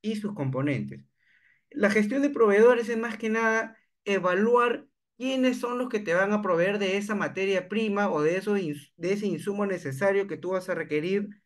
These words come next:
para vender o ofrecer tu servicio, ¿no? Saber si te lo va a brindar a tiempo.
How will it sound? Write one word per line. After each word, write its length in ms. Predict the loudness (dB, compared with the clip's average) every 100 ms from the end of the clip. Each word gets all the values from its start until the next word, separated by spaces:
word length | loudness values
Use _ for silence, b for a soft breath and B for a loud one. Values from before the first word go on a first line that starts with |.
| b b b b
para 220 | -2 2 4
vender 460 | 2 2 2 2 -2
o 300 | 0 2 0
ofrecer 420 | -2 -4 -2 0
tu 100 | 0
servicio, 680 | 0 0 0 0 -2 -10 -8
¿no? 300 | -8 -8 b b b b b
Saber 380 | -2 4 4 4
si 120 | 0
te 120 | 0
lo 140 | 2 4
va 100 | 2
a 40 |
brindar 380 | 2 -2 0 0
a 140 | -2
tiempo. 680 | 0 2 2 2 -2 -4